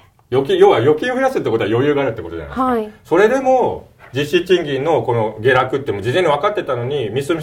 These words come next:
Speaker 1: 見の-、見逃して、労働分配率の上昇にはね、踏み切んなかった。
Speaker 2: 結構経営者の方は、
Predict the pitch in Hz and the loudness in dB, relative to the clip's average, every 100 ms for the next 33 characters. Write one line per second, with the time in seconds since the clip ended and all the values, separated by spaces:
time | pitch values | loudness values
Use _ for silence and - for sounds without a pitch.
0 | 156 147 139 131 120 120 117 110 - 165 | -4 -2 -2 -2 -2 0 -2 -4 -6 -2
1 | 143 110 - - _ 135 139 135 131 127 | -2 -4 -12 -20 _ 2 4 4 2 2
2 | 131 107 90 92 113 120 107 92 85 87 | 0 0 -6 -2 -2 0 -4 -4 -6 -6
3 | 139 147 131 80 - - - - - - | -8 -6 -8 -8 -14 -20 -20 -20 -10 -8
4 | 320 - 330 381 403 285 247 247 269 254 | -8 -4 2 2 2 -2 -4 -2 0 0